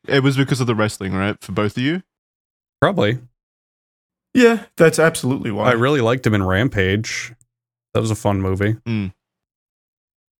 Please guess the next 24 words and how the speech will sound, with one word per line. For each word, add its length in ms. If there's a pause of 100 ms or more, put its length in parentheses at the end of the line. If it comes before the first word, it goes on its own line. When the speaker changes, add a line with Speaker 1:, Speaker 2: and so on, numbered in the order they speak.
(320)
Speaker 1:
Well, 120
the 80
wrestling 360
thing 220
would 100
explain 400
why 200
I 160
have 260
no, 220
like, 260
love 380
for 100
him, 260 (640)
because 240
I, 160
I, 380
yeah, 160 (240)
I 80
missed 300
on 80
the 100
wrestling 400
stuff. 320